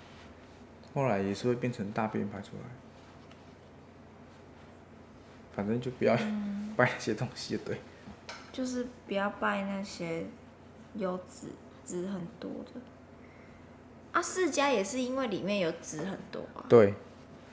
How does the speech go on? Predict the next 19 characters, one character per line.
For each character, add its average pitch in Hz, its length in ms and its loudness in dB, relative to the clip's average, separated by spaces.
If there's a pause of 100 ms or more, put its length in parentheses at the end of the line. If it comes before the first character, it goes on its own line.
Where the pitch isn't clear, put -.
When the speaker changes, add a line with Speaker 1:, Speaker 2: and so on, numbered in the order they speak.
(140)
Speaker 1:
然 117 160 10
后 131 160 12
又， 135 240 12
它 127 160 6
那 127 140 10
个 123 80 4
形 104 280 6
状 120 240 8
又 123 120 6
很 98 120 2
像 110 380 4 (480)
释 - 300 0
迦 113 240 8
牟 101 240 6
尼 101 160 4
的 95 80 2
那 95 160 2
个 95 240 4 (720)
头， 95 440 2